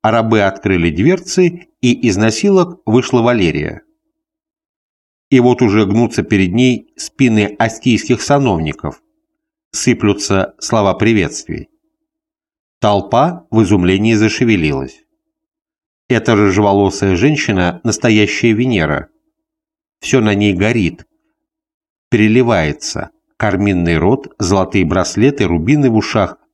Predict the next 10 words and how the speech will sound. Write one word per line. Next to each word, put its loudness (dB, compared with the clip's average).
алмазные 0
перстни. -2
Женщины 0
задерживают 2
взгляды 0
на -2
красавице, -4
оценивая 0
каждую -2
деталь -2